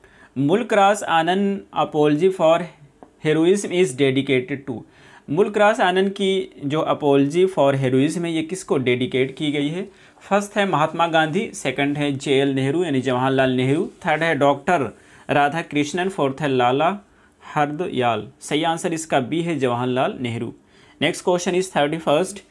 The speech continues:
which of these was मुल्क रास आनंद फर्स्ट नॉवेल? मुल्क रास आनंद की फर्स्ट नॉवेल कौन सी है? फर्स्ट है कूली, सेकंड है अनटचेबल,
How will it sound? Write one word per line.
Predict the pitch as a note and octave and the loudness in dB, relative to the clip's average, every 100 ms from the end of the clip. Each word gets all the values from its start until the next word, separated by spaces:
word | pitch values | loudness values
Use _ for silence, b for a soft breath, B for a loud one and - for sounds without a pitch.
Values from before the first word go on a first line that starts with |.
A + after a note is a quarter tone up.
| b b - | b b 0
which | G3 G3+ | 0 2
of | G#3+ F#3+ | 2 2
these | E3 E3+ F#3+ G3 | 2 2 2 2
was | E3 D#3+ D#3+ | 2 2 2
मुल्क | D3 C3 F#3 G#3+ F#3+ | -2 -2 -2 -2 2
रास | D3 D3 D#3 | 2 2 0
आनंद | C3+ C3 C#3 E3+ | -2 0 0 -2
फर्स्ट | F#3+ - D3 D#3+ - | -6 -4 -4 -4 -4
नॉवेल? | A#2 A2 G#2+ - _ _ - | -4 -4 -8 -12 _ _ -8
मुल्क | A#2 E3 F3 | -4 -2 0
रास | D#3 D#3+ | 0 2
आनंद | D3 C#3 D3+ | 0 0 0
की | D3+ | -4
फर्स्ट | D#3 D3+ D3 | -4 -2 -2
नॉवेल | D3+ C#3+ D3 | -2 -2 0
कौन | D3 C#3+ | -2 -2
सी | D3 D#3 | -2 -6
है? | D#3 G3 B B B | -6 -8 B B B
फर्स्ट | - F3 - | -2 -2 2
है | G3 | 0
कूली, | G3 E3+ F3+ A3+ - | 2 0 2 -2 -6
सेकंड | - D3+ D#3 D#3+ | -2 0 0 0
है | D#3 | 0
अनटचेबल, | D3 D3+ D3+ D3 D#3+ D3+ G3 | 0 0 0 0 0 0 -2